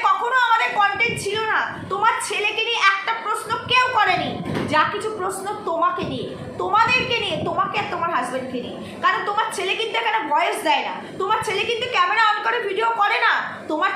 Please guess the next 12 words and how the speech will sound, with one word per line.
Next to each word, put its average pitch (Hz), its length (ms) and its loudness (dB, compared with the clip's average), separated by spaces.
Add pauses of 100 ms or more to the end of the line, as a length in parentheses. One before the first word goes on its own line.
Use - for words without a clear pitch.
(100)
ছেলে 359 220 -2 (100)
কিন্তু 453 220 -2
এখানে 415 260 -2
কোনো 415 100 -4 (120)
টাইটেল 339 380 2 (120)
লেখে 330 280 -2
না, 302 60 2 (400)
তোমার 320 200 -2 (120)
ছেলে 359 220 0 (100)
কিন্তু 427 180 -4 (100)
কারো 320 160 2 (100)
কমেন্টে 320 320 0